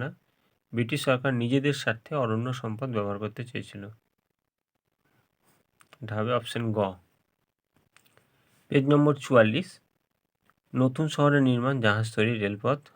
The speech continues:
প্রতিষ্ঠা প্রভৃতি প্রয়োজনে ভারতের অরণ্য সম্পদের ওপর আধিপত্য প্রতিষ্ঠার উদ্যোগ নেওয়া হয়।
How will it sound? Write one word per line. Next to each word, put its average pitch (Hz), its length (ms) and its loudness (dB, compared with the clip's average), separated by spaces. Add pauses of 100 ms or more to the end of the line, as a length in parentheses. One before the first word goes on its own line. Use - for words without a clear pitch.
(120)
প্রতিষ্ঠা 113 420 -4
প্রভৃতি 113 300 -2
প্রয়োজনে 110 440 -2
ভারতের 101 280 -6
অরণ্য 104 220 -2 (120)
সম্পদের 107 460 -6
ওপর 120 160 -8 (100)
আধিপত্য 107 400 -6
প্রতিষ্ঠার 117 420 -8
উদ্যোগ 107 300 -8
নেওয়া 98 240 -2
হয়। 135 160 -4